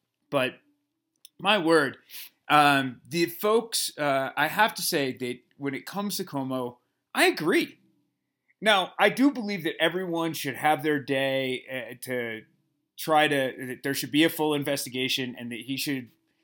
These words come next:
he has every right to sit there and say, "You know what, I'm not gonna resign until all the facts are unearthed and we can see." But damn, does he look guilty. I mean, eight different accusers.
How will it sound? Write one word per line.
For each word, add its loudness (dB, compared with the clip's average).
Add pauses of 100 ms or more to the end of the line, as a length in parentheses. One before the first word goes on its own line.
(120)
he -6
has 4
every 0
right 4
to -10
sit -2
there 0
and -2
say, -2
"You -6
know -2
what, 0
I'm -4
not -4
gonna -6
resign -2
until -2 (580)
all 8
the -2
facts 4
are -2
unearthed 0 (100)
and -2
we -2
can -6
see." -2 (720)
But -12 (160)
damn, 4
does -2
he -2
look -6
guilty. 0
I -4
mean, -2 (540)
eight 0
different 4
accusers. -2